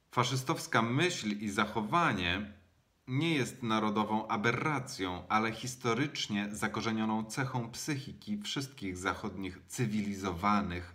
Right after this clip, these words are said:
ludzi, cechą wyraźnie widoczną w historii zachodniego kolonializmu i imperializmu.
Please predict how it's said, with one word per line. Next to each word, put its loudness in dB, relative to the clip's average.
ludzi, -4
cechą 0
wyraźnie 2
widoczną -2
w -10
historii -2
zachodniego -4
kolonializmu -4
i -8
imperializmu. -4